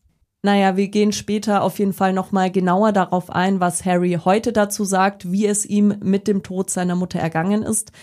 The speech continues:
Aber jetzt erstmal zurück zu unserem Paar, das sich bislang ja noch nicht kennengelernt hat. Nach der Schule studiert Meghan Theaterwissenschaften und internationale Beziehungen.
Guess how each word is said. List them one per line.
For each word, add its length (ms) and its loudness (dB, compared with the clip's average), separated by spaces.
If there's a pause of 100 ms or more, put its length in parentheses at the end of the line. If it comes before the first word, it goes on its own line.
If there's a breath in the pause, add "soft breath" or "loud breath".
(400 soft breath)
Aber 280 4
jetzt 340 0
erstmal 480 0
zurück 460 -4
zu 160 -6
unserem 440 -2
Paar, 440 2 (320)
das 200 0
sich 200 -12
bislang 400 -4
ja 140 0
noch 180 -4
nicht 260 -4
kennengelernt 720 -2
hat. 280 -10 (680)
Nach 320 0
der 300 2
Schule 460 -2
studiert 520 -2
Meghan 580 0
Theaterwissenschaften 1120 0
und 220 0
internationale 920 0
Beziehungen. 680 -4